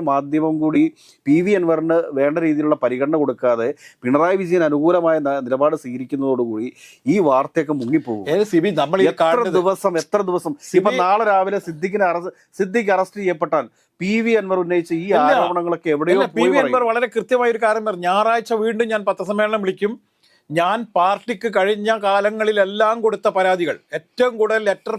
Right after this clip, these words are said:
Speaker 2: പാഡ് അടിച്ചു തന്ന, നിയമസഭയിൽ ഏറ്റവും കൂടുതൽ ലെറ്റർ പാഡ് അടിച്ചു തന്ന എനിക്കാണെന്നും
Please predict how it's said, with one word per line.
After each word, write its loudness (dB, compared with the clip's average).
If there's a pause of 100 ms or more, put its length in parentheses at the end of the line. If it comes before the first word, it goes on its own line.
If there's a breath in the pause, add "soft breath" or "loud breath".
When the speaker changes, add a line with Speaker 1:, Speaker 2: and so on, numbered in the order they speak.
Speaker 2:
പാഡ് 0 (100)
അടിച്ചു -4
തന്ന, -2 (380)
നിയമസഭയിൽ -2
ഏറ്റവും -4
കൂടുതൽ -2 (120)
ലെറ്റർ -2
പാഡ് 0
അടിച്ചു -2
തന്ന 0
എനിക്കാണെന്നും 0